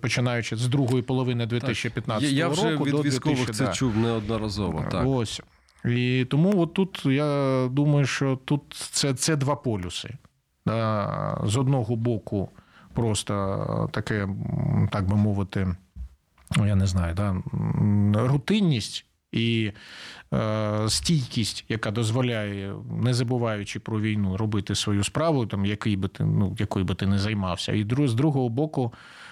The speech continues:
Speaker 1: от, е, ті, хто відірвані від війни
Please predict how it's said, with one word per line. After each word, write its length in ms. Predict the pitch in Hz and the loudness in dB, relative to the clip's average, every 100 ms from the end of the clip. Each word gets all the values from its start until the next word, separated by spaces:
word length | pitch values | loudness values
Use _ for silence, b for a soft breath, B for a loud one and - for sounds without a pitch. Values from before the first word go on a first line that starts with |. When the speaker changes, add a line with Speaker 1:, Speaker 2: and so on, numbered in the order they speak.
| B | B
Speaker 1:
от, 180 | 117 113 - _ _ - | -2 -2 -6 _ _ -2
е, 380 | 123 120 117 117 - _ _ | 2 2 0 -2 -6 _ _
ті, 240 | - 131 117 | -2 0 0
хто 280 | - 127 | 0 -2
відірвані 800 | 101 127 113 123 113 107 104 101 | 0 0 0 0 0 0 -2 0
від 260 | 98 107 101 | 0 -2 0
війни 580 | 110 117 139 175 208 | 0 2 2 2 2